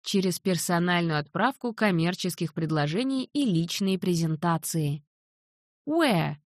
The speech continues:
Где встретим? Прямые продажи, отправка коммерческих предложений, тематические выставки, конференции закупщиков, бизнес-мероприятия. Первоначально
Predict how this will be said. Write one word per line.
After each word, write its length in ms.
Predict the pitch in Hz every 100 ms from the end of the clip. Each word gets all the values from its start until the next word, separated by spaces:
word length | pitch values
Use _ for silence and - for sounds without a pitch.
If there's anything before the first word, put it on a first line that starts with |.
| _ _ 185
Где 340 | 170 160 151
встретим? 720 | - - 269 285 - 170 151 _ _ _ _ _ _
Прямые 600 | 180 165 151 175 294 285
продажи, 840 | - 233 202 196 208 170 156 151 - _ _ -
отправка 640 | 262 - 254 254 233 180
коммерческих 800 | 180 175 180 165 - 151 165 -
предложений, 880 | 170 170 165 156 185 180 156 143 - _ _ _
тематические 880 | - 170 160 147 190 175 151 - 151
выставки, 680 | 165 262 - 269 - 254 240 _
конференции 760 | 320 277 190 170 170 165 165 160
закупщиков, 880 | 151 139 175 220 - 220 202 - - _ -
бизнес-мероприятия. 1600 | 175 160 180 214 220 180 165 165 185 196 190 165 - 151 143 - _ _ _ _ _ _ _ _ _ _ _ _
Первоначально 1160 | 175 170 165 160 151 - 262 277 240 165 151